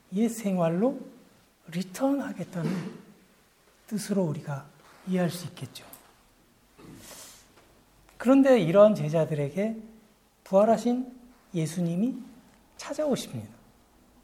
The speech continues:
여러분, 우리가 잊지 말아야 할 건요,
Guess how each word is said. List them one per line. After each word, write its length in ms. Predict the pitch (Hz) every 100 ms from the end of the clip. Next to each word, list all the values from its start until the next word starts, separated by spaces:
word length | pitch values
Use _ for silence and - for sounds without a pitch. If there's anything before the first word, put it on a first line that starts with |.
| - - - - 196
여러분, 300 | 190 226 220
우리가 280 | 180 208
잊지 280 | 220 151 -
말아야 400 | 202 123 165 196
할 160 | 214 196
건요, 480 | 165 139 139 202